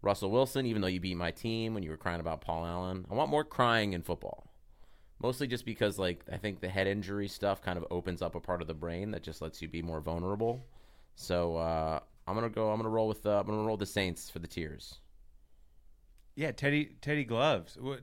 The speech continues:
Speaker 2: Teddy Bridgewater, one of the last quarterbacks still wearing two gloves
Speaker 1: Hell yeah.
Speaker 2: when he throws the ball. I also like that. He cries and wears gloves?
Speaker 1: Yeah. That's a man's man right there.
Speaker 2: That's great. Uh, anything about the Ravens?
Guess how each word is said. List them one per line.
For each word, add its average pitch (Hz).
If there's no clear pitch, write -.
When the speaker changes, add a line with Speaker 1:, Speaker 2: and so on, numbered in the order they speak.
Speaker 2:
Teddy 185
Bridgewater, 160
one 139
of 151
the 123
last 127
quarterbacks 117
still -
wearing 110
two 143
gloves 107
Speaker 1:
Hell 101
yeah. 73
Speaker 2:
when 117
he 110
throws 110
the 98
ball. 101
I 120
also 127
like 98
that. 98
He 139
cries 156
and 135
wears 165
gloves? 190
Speaker 1:
Yeah. 170
That's -
a 123
man's 127
man 82
right 78
there. 76
Speaker 2:
That's 73
great. 110
Uh, 110
anything 135
about 135
the 113
Ravens? 104